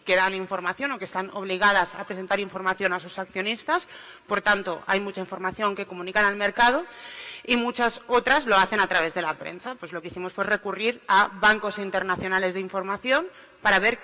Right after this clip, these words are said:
qué estaban haciendo las, las empresas. Con estos datos, una vez, eh, obtenidos, los tabulamos y con eso se pudieron obtener, eh, estadísticas y conclusiones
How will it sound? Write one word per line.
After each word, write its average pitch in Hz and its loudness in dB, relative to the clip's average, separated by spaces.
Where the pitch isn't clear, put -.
qué 233 4
estaban 202 4
haciendo 202 0
las, 165 0
las 180 0
empresas. 151 -10
Con 240 0
estos 233 2
datos, 269 2
una 214 0
vez, 202 2
eh, 202 2
obtenidos, 233 -2
los 170 -6
tabulamos 254 2
y 214 -8
con 214 0
eso 214 -4
se 226 0
pudieron 214 4
obtener, 214 0
eh, 180 2
estadísticas 226 2
y 233 0
conclusiones 220 -2